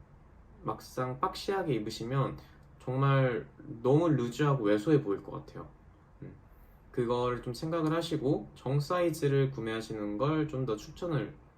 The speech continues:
드립니다. 뭐 바지도 원단 자체도 너무 좋았고 살짝 와이드 핏이어서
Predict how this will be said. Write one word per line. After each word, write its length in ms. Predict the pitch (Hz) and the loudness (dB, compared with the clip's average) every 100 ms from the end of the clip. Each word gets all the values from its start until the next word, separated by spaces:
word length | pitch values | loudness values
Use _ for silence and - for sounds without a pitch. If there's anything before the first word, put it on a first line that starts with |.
| - - - - | -20 -20 -20 -12
드립니다. 480 | - 101 87 - - - - - | -8 -8 -8 -14 -20 -20 -20 -8
뭐 160 | 131 135 | -4 -4
바지도 920 | - 107 127 127 156 170 170 175 160 - - - | -2 -4 -2 -2 0 2 2 0 -6 -14 -20 -6
원단 360 | 107 120 160 | -4 0 0
자체도 380 | 147 104 - - | 0 -4 -6 -2
너무 180 | 104 135 | 0 2
좋았고 720 | 135 90 - - 151 123 90 - - - - | -2 -6 -10 -2 0 0 -2 -12 -20 -20 -8
살짝 300 | 170 247 135 | -4 0 2
와이드 400 | 104 156 185 - | 4 4 2 0
핏이어서 760 | 156 139 113 110 151 135 - | 0 2 -2 0 2 2 -2